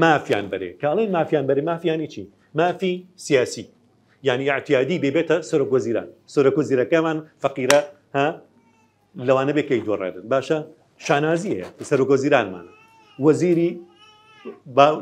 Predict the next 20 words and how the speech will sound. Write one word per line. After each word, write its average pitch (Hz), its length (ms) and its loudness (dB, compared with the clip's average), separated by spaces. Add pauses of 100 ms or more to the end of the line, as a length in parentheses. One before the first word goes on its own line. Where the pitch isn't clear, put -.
ناوی 139 200 2
وەزارەت 135 380 2
نەڵێم. 104 240 -4 (460)
<laughs> 165 400 -2
ئاعتیادیە. 139 580 2 (600)
لەو 196 160 6
بابەتانەیە. 123 680 2 (240)
ئێ، 190 100 6 (200)
تەسەوورەکەی 190 540 2 (380)
اینجا. 143 280 -2 (480)
مافی 196 680 0 (100)
چی؟ 196 160 -4 (580)
مافی 165 500 -2
ئاینی. 143 360 -2 (260)
بتوانێ 151 520 0 (100)
بێتە 165 280 0
ئیمام 147 260 -2
لە 139 80 0
مزگەوتێکە. 117 500 -8 (1600)
مافی 180 240 2